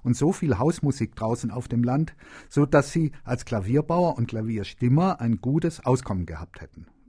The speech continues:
Wir fragten sie, wie es ihr jetzt gehe. Und sie antwortete,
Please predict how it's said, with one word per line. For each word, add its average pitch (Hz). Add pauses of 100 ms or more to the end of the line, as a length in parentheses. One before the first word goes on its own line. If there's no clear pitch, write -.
(100)
Wir 120
fragten 139
sie, 160
wie 123
es -
ihr 101
jetzt 165
gehe. 85 (580)
Und 131
sie 117
antwortete, 143